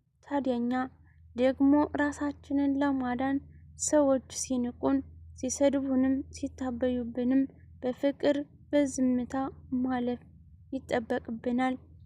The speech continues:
ይህን ካላደረግን የክርስቶስ ደቀ መዝሙር ይህን ካደረግን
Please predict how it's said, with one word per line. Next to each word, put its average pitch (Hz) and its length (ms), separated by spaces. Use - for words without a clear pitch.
ይህን 262 220
ካላደረግን 247 960
የክርስቶስ 277 760
ደቀ 294 240
መዝሙር 269 520
ይህን 294 240
ካደረግን 262 800